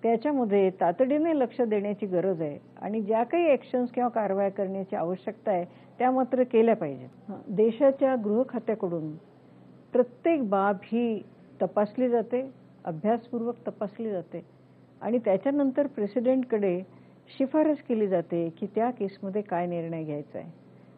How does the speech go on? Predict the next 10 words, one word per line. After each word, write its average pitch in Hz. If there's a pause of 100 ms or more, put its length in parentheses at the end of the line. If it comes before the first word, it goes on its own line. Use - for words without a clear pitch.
आणि 233
त्याप्रमाणे 233
मग 262
प्रेसिडेंट 208
निर्णय 170
घेतात. 143 (760)
पण 302
त्याच्यामध्ये 302
गुन्हा 240
माफ 240